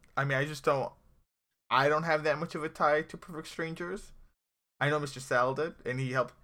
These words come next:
uh, me keep track of the story as I went through, you know, on the television. Oh, Mark Lynn Baker departed. No, wait,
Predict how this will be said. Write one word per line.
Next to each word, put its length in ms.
uh, 300
me 220
keep 180
track 200
of 60
the 60
story 360
as 120
I 60
went 260
through, 160
you 60
know, 160
on 160
the 60
television. 600
Oh, 300
Mark 160
Lynn 100
Baker 340
departed. 600
No, 160
wait, 180